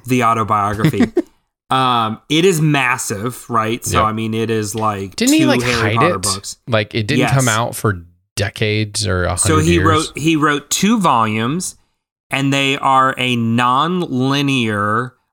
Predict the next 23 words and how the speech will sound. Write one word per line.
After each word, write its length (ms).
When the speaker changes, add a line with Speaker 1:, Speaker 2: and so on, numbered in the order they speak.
Speaker 1:
autobiography 1080
of 100
his 220
life. 500
Um, 580
Speaker 2:
She 120
just 240
wrote 100
Speaker 1:
and 120
Speaker 2:
stuff. 480
Speaker 1:
and 140
he 100
sealed 680
it, 340
and 280
he 480
had 360
to, 540
and, 160
like, 180
his 180
will 340
said 480